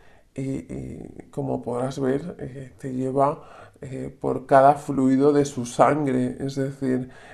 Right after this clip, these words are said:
esta persona está totalmente enamorada de ti y lo que siente es el, el querer estar contigo, el en querer progresar,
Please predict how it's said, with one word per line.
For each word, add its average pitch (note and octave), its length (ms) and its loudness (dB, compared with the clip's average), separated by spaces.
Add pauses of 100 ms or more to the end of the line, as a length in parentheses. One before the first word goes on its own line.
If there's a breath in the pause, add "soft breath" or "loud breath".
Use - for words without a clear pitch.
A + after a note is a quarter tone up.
(120)
esta C#3 340 0
persona C#3+ 440 0
está D3 240 2
totalmente C3 680 0
enamorada B2+ 680 2
de C3 140 0
ti D#3 360 -6 (480 loud breath)
y C#3+ 140 0
lo B2+ 280 0
que C3 400 -4 (540 loud breath)
siente C#3 880 0
es C#3 480 -2
el, C3+ 800 -6 (160)
el C#3 380 -10
querer C#3 600 2 (380 soft breath)
estar C#3+ 420 -2
contigo, C#3 840 0 (240 loud breath)
el C#3 180 -2
en C3+ 240 0
querer C3+ 480 2
progresar, C#3 960 4